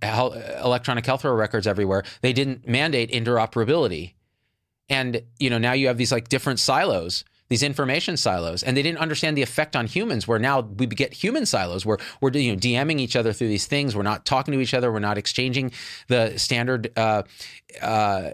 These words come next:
information that actually allows for better patient care. It's all these electronic silos. There's other new errors that are introduced by electronic health record. Now, we can make those better. I'm not saying get rid of E H Rs. I'm saying make them better.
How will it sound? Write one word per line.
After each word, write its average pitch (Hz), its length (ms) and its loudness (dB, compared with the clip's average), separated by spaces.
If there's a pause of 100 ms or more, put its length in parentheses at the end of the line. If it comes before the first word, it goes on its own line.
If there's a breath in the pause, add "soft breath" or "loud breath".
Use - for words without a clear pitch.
information 131 520 0
that 113 140 2
actually 113 280 0
allows 101 320 2
for 120 140 0
better 113 200 2
patient 120 360 -4
care. 110 360 0
It's - 160 -4
all 113 340 0
these 110 240 0
electronic 104 520 0
silos. 110 500 2 (180 loud breath)
There's 104 220 -2
other 127 180 2
new 117 260 2
errors 120 360 0
that 120 60 2
are 104 140 2
introduced 110 420 -2
by 110 100 2
electronic 104 460 0
health 110 160 -2
record. 117 180 -2
Now, 156 100 2
we 185 120 0
can 233 180 -2
make 190 180 0
those 185 220 2
better. 180 400 0 (280 soft breath)
I'm 175 80 2
not 240 140 0
saying 185 140 2
get 139 160 0
rid 156 100 2
of 131 100 0
E 143 100 2
H 127 200 0
Rs. 175 240 0
I'm 120 100 0
saying 160 180 -2
make 180 180 0
them 220 200 0
better. 156 520 0